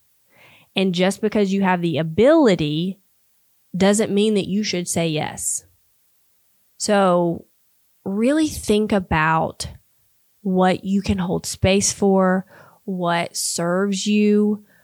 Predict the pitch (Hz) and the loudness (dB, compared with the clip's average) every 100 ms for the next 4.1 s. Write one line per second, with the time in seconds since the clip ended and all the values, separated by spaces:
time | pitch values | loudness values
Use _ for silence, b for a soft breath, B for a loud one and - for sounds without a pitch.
0 | b 190 180 170 175 170 - _ _ _ | b -8 -4 -2 -2 -4 -10 _ _ _
1 | _ _ _ _ - - 226 247 - - | _ _ _ _ -6 -2 -2 -4 -6 -4
2 | 180 - 180 165 165 - - 185 175 175 | -4 -4 -6 -6 -6 -10 -6 -4 -4 -6
3 | 175 180 196 254 202 170 147 139 147 - | -6 -2 0 0 0 -2 -4 -6 -8 -10
4 | - | -12